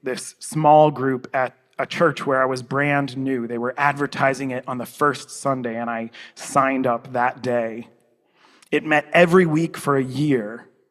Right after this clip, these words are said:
And we had homework every week, things to read, prayers to say, a journal to keep. It was all very serious.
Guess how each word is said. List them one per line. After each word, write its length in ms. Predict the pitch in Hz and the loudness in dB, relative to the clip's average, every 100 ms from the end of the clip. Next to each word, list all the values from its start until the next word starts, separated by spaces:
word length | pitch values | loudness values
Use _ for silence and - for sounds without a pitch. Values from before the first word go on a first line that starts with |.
| _ - _ | _ -20 _
And 100 | 127 | 0
we 80 | 131 | 2
had 120 | 120 | 0
homework 640 | - 147 151 156 160 151 - | 0 0 0 4 2 2 -2
every 280 | 143 147 | 0 2
week, 320 | 143 151 147 143 | 2 0 -2 -6
things 340 | - 147 135 | -6 -6 -4
to 140 | - | -6
read, 480 | 123 160 165 160 156 - - | -4 -2 0 0 -2 -14 -12
prayers 460 | - 156 156 156 147 | 0 4 4 4 0
to 80 | 147 | -8
say, 300 | - 147 143 | -2 0 0
a 80 | |
journal 400 | 117 135 151 160 | -2 0 2 2
to 120 | 151 156 | -2 -8
keep. 320 | - 156 - | -6 -6 -6
It 40 | |
was 180 | 139 131 | -6 2
all 200 | 156 139 | 4 4
very 420 | 131 151 160 160 | 4 4 4 2
serious. 680 | 156 156 143 139 139 131 - | 0 -4 -2 0 -2 -2 -8